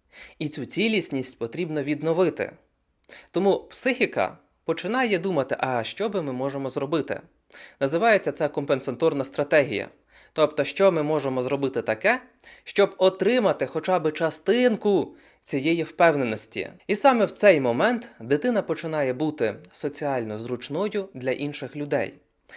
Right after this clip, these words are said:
Дитина шукає соціальне одобрення. Вона відчуває себе в небезпеці. І... Психіка розуміє, що я не можу тут робити багато що.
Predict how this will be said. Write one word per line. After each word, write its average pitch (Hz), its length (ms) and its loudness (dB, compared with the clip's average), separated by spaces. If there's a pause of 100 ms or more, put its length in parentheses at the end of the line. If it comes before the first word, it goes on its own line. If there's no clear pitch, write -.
(280)
Дитина 165 420 2
шукає 180 440 0
соціальне 151 540 -4
одобрення. 127 720 -4 (420)
Вона 202 260 4
відчуває 262 440 2
себе 233 260 2
в 196 60 -2
небезпеці. 202 840 0 (460)
І... 180 280 0 (360)
Психіка 156 420 0
розуміє, 175 560 -2 (380)
що - 380 -4
я 175 280 0
не 233 180 -2
можу 202 360 0
тут 165 200 -8
робити 160 560 0
багато 139 460 0
що. - 400 -4